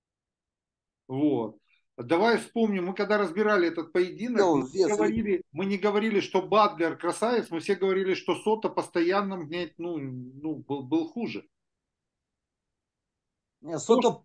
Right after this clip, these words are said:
Speaker 1: победил?
Speaker 2: проебал, из-за этого выражения, бой из-за, из-за своей функционалки. Он в конце просто сдал. В конце просто сдал, Патрик просто в кон-, конце, э, сфо-, сфорсировал события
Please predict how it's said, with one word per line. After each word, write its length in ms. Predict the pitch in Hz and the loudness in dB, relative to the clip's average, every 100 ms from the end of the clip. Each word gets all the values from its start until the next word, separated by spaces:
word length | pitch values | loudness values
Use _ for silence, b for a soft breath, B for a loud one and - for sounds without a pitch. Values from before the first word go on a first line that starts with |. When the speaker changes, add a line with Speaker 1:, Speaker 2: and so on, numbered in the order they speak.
| _ | _
Speaker 1:
победил? 520 | 208 208 208 196 240 | -2 0 -2 -2 2
Speaker 2:
проебал, 480 | 220 202 - 240 269 | 6 6 6 2 2
из-за 160 | 226 - | 0 -6
этого 800 | - - 208 202 196 196 180 - _ | -12 -8 -4 -2 0 0 0 -6 _
выражения, 560 | 196 196 - 202 208 185 | -4 -4 -4 -2 0 0
бой 320 | 165 247 202 101 - | 2 2 2 -2 -10
из-за, 240 | 190 180 208 | -6 -4 -4
из-за 280 | 208 180 190 | -4 -4 -2
своей 360 | 208 220 226 | 4 6 6
функционалки. 800 | 156 196 208 202 196 143 - 127 _ | 2 0 4 6 6 4 2 -12 _
Он 140 | 190 185 | -2 2
в 20 | |
конце 340 | 226 170 208 - | 2 2 -2 0
просто 280 | 226 208 | -2 0
сдал. 360 | 170 156 180 131 - _ _ _ _ | 0 2 2 2 -4 _ _ _ _
В 40 | |
конце 180 | 175 226 | -8 -6
просто 240 | 214 202 | -4 -4
сдал, 280 | 208 233 - | -2 -2 0
Патрик 280 | - - 208 | 2 2 2
просто 180 | 202 143 | 0 -2
в 500 | - _ - - _ | -6 _ -20 -20 _
кон-, 160 | 196 98 | -10 -6
конце, 320 | 165 113 87 B B - | -4 -4 -6 B B -2
э, 240 | 202 202 | 0 0
сфо-, 280 | 160 - 208 | -2 -2 -2
сфорсировал 720 | - - 202 233 220 208 202 | -2 0 0 2 4 6 4
события 600 | - 202 240 190 202 165 | 2 -2 -2 -2 2 2